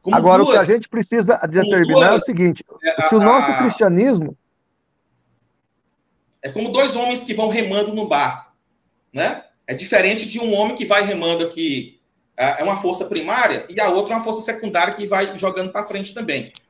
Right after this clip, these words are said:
Speaker 1: Os dois agem, só que em causas, em causas subordinadas. E é isso que o calvinismo prega,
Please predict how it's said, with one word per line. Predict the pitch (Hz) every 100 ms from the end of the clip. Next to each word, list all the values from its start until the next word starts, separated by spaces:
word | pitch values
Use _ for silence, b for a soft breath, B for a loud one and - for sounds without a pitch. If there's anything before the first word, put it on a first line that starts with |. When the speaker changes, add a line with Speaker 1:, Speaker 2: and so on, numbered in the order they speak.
| _
Speaker 1:
Os | 170 -
dois | 123 226 262 -
agem, | 165 175 190 247 - _
só | - 180
que | - 202
em |
causas, | 208 185 190 196
em | 180
causas | 170 180 185
subordinadas. | 175 180 185 220 170 147 - - _ _ _
E | 156
é | 165
isso | 170 -
que | 226
o | 226
calvinismo | 208 214 170 160 226
prega, | 220 190 139 -